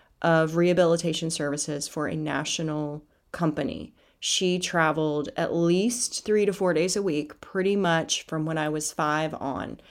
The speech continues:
And that was really hard for me. So all I saw was that my mom wasn't really around a lot. And we were reading a story one night. I think it was, like, you know, one of those fairy tales where it's like,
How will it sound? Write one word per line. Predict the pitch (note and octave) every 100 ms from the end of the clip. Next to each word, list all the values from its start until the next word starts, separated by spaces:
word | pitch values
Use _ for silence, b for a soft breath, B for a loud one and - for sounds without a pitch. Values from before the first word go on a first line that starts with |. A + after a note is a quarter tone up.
| B B B -
And | F3+ F3 E3 E3 D#3+ E3 - - _ _ _
that | F#3 E3 D#3+ -
was | A#3 G3+
really | D3+ D#3 D#3 D3 D3
hard | C#3 C#3+ C#3+ C#3
for | -
me. | C3 F2 - _ _ b b -
So | F#3+ F3+ F3+
all | F3+ F#3+
I | A3+
saw | A#3 - F3 E3 E3+
was | F3+ F3
that | F3+ E3+
my | E3
mom | D#3 D3+ D#3
wasn't | D#3 D#3 -
really | - C#3 C#3+
around | F#3 B3 E4+ A3+
a | -
lot. | - - - - b b b b -
And | F#3+ F#3+ F#3+ F3+ F#3
we | G3+
were | G#3 A#3
reading | F#3+ F#3+ F#3+
a | F#3
story | - - E3 E3 D#3+
one | D#3+ D#3
night. | D3+ D3+ D#3 - _ -
I | E3+
think | E3+ E3+
it | F3+
was, | E3 D#3+
like, | C3+ C3+ D3
you |
know, | C#3+ - -
one | E3 F3
of | E3+
those | B2+ E3 -
fairy | - A3 F#3+ F#3
tales | F3+ E3 E3+ -
where |
it's | D3+ -
like, | D#3